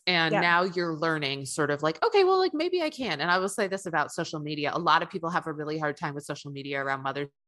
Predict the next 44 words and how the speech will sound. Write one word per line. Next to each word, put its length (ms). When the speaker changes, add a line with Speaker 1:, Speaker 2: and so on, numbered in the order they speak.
Speaker 1:
Day, 160
self 300
included. 500
But 140
one 180
thing 160
that 120
I 140
can 160
almost 320
sort 120
of 100
look 180
at 160
and 120
laugh 220
about 280
is 100
the 80
fact 220
that, 120
like, 260
for 220
lack 240
of 80
a 60
better 200
term, 220
we 100
basically, 340
like, 140
shit 300
on 160
women 260
all 220
year. 440
Um, 340
and 120
then 100
on 140
Mother's 340
Day, 240
we 160
go 380